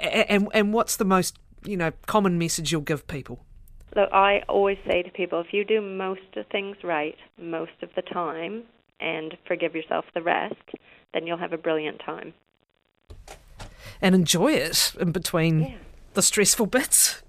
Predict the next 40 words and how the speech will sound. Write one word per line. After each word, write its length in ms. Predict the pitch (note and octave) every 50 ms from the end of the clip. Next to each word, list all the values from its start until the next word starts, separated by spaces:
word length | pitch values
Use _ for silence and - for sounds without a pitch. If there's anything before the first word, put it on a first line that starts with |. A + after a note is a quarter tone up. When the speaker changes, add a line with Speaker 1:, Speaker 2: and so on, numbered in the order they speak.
| - - - - -
Speaker 1:
because 260 | - G3+ G#3+ A3+ G#3+ G#3+
Speaker 2:
Oh, 40 |
Speaker 1:
it 60 | G#3+ F#3
goes 200 | - A#3 A#3 A#3
Speaker 2:
honestly, 60 | -
Speaker 1:
fast, 380 | - A3+ A#3+ A3 F3 - - -
right? 240 | F#3 F#3 G#3+ C#4 -
Speaker 2:
Yeah. 160 | F#3 F3 D3 - - - - - - - - -
Uh, 120 | - F#3+ -
it 80 | - -
goes 200 | G3+ F#3+ F#3+ F#3+ -
very, 380 | - - - F#3 F3+ F3+ F3+ F3+
very 340 | F3 F3+ F3 E3 E3 E3+ E3+
quickly. 460 | E3+ - - - - - D#3 D3+ D#3
We 120 | D#3 E3
were, 160 | D#3+ E3 E3+ E3 - - - - - - - - -
yeah, 140 | E3 D#3+ D#3
we 80 | D#3
were 80 | E3 E3+
having 260 | F3+ E3+ F3 E3 E3
that 140 | D#3+ - -
discussion 440 | - E3 - - F3 - - E3 E3+
earlier 320 | E3+ E3+ E3+ E3 D#3+ D#3+
here, 340 | E3 E3 - F#3 D#3+ D3+ -
just 200 | - E3+ E3 -
how 320 | F#3 - F#3 F3 E3 E3 E3 - -
fast 400 | - E3 E3 - C2 - F#3 G3 - - - - - - - - - - - - - - - -
that 200 | F3 - - -
changes, 560 | - - D#3+ E3 D#3+ E3+ E3 D#3+ - F3 F3+ - - - - - - - - - - -
you 60 | - E3+
know, 140 | D#3 E3 E3
from 240 | - - E3 D#3+ D#3+
this 140 | - E3 - - -
sort 140 | F3+ E3 E3
of 100 | D#3 - - - - - - - - - - -
small 220 | F#3+ F3+ D#3 D#3
bundle 460 | D3+ - - E3+ F3 E3+ E3 D#3 D#3
of 160 | D#3 D3+ -
potential 720 | - F3+ - - - C3+ - - - - - C#3+ D3+ F3 F#3 - - - - - - - - - - -
to 420 | E3+ D#3+ D3+ D3+ D3+ D3+ D#3 D#3